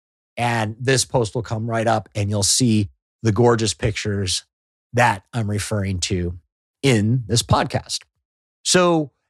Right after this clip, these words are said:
as I mentioned, not a whole lot new for, for twenty-three, but from twenty-two,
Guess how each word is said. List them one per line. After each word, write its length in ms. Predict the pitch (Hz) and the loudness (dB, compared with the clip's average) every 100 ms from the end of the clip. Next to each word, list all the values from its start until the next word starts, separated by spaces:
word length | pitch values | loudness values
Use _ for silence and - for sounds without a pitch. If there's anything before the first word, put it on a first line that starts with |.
| _ | _
as 100 | 151 | 0
I 100 | 170 | 0
mentioned, 420 | 175 147 113 110 | 0 -4 -8 -6
not 200 | 135 180 | 0 2
a 80 | 202 | 2
whole 320 | - 196 190 | 2 0 2
lot 340 | 190 175 180 | 2 2 0
new 420 | 147 156 170 202 170 _ | -4 -4 -4 -6 -10 _
for, 300 | - 160 147 | -6 -4 -4
for 200 | - 170 | -6 -8
twenty-three, 840 | 143 - 165 165 135 151 165 175 202 _ _ _ _ _ _ | -6 -4 -4 -4 -6 -4 -2 -2 -4 _ _ _ _ _ _
but 420 | 123 98 143 156 - _ - | -6 2 2 2 -6 _ -14
from 300 | - 165 156 | -2 0 0
twenty-two, 800 | - 165 165 143 - 180 185 196 | -2 0 -2 -2 -2 0 0 -2